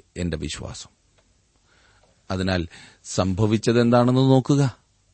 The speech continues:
ഒൻപതാം വാക്യം. അവിടെ യൂത്തിക്കോസ് എന്ന യൗവനക്കാരൻ കിളിവാതിൽക്കൽ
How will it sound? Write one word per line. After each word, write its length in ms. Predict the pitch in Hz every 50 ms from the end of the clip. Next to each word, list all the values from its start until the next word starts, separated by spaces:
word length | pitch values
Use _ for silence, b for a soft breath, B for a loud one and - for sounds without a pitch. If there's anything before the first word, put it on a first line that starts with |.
| _ _ _ _ _ _ _ _
ഒൻപതാം 380 | 107 104 98 87 92 82 78 73
വാക്യം. 280 | 73 80 - - - - _ _ _ _ _ _ _ _ _ _
അവിടെ 300 | - 117 117 104 101 113 B B B B B B B B _ -
യൂത്തിക്കോസ് 760 | 127 143 175 - _ 196 175 - - 170 170 - - - - _ _ _ 113
എന്ന 380 | 110 107 117 120 107 92 90 - _ _
യൗവനക്കാരൻ 800 | 127 101 98 98 107 113 117 113 - - 107 92 85 82 71 69 - _ b b b b _ _ - 139
കിളിവാതിൽക്കൽ 840 | 139 165 165 147 123 107 104 104 101 98 - - 107 101 104 110